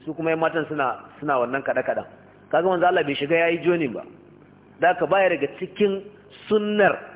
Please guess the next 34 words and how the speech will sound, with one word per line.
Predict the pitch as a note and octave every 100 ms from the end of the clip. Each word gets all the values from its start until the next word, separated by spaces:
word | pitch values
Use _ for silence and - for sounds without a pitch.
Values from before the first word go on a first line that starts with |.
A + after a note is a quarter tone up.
| - - - - -
wasannin | D3+ E3 D3 E3 D#3 G3 F#3+
a | D3
ga | D3 F3
manya | F#3 E3+ D3 C#3+
suna | D3+ C3+
yi. | G#2+ - - - - - _ _
Dan | E3 F#3 - -
manya | F3 G#3 F#3+ F#3
ba | F#3+
su | F#3
da | F3
lokacin | E3+ E3 - E3 E3+
wasa | C3+ B2 D3+
a | C#3+
ka'idar | D#3 E3+ C#3+
rayuwar | A#2+ C3+
manya. | C#3 A2+ D2 - - - - - - - - - - -
A | -
ka'idar | F3+ F3+ F3
rayuwar | D3 C#3 E3 E3
duk | F#3+
mutum | F3+ F3
mai | D#3+
mutunci, | E3 F3 F#3 D#3 - - - -
to | C#3
lokacin | E3+ E3 E3 D3+
wasa | C3 C3+
ya | C3+
kure | D3+ C#3+
mai. | A2+ - - - - - C#3+
Da | E3+
haka | E3+
wasa | D3+ D3 C#3+ G3 F#3+ -
wanda | C#3+ F3 E3+ F#3+